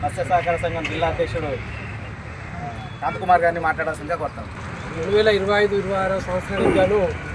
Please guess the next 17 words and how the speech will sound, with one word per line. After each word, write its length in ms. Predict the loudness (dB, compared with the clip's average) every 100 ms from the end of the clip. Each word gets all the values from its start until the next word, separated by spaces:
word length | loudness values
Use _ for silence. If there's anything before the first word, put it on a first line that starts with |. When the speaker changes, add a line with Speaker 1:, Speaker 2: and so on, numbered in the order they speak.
| -6 -8 -6 -4
Speaker 2:
మన 100 | 0
రాష్ట్ర 260 | 2 4 4
ప్రభుత్వం 540 | 4 2 4 4 4 -2 -8
ప్రతిష్టాత్మకంగా 1000 | -8 -4 -4 -2 -2 0 -2 0 0 0
చేపట్టినటువంటి 1040 | 0 0 0 0 0 0 0 2 2 2 -2 -8 -10 -10 -6 -4
వంద 180 | 2 4
శాతం 360 | 6 6 4
సబ్సిడీతో 580 | 2 -4 2 4 4 4
ఉచిత 1080 | 2 2 -2 -2 -4 -6 -4 -4 4 4 8
చేప 240 | 6 6
పిల్లల 240 | 2 2 0
పంపిణీ 420 | 0 -2 4 4
కార్యక్రమానికి 800 | 4 0 0 -2 -2 -2 -4 -4
ఈరోజు 340 | -2 -2 -2
మన 160 | 2 2
వరంగల్ 640 | 0 -8 -6 10 12 12
కేంద్రంలో 800 | 12 0 -8 -4 -4 -4 -2 -2